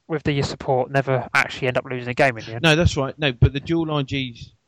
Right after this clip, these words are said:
Speaker 2: you used something else. I won, we won, I won the first three games, and then you won the last three games.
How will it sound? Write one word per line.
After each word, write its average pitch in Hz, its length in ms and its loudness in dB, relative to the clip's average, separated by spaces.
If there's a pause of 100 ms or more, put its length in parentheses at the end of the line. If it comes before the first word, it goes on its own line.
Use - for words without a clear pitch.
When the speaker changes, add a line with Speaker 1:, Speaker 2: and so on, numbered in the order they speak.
Speaker 2:
you 143 160 -4
used 135 380 -2
something 131 280 -4
else. 110 320 2
I 120 40 -2
won, 175 260 4
we 151 140 6
won, 175 140 6
I 160 160 2
won 180 180 4
the 165 80 0
first 139 300 6
three 98 180 0
games, 95 440 -2
and 110 100 0
then 107 120 2
you 113 140 4
won 107 140 0
the 107 60 0
last 104 280 2
three 87 160 -2
games. 87 320 -2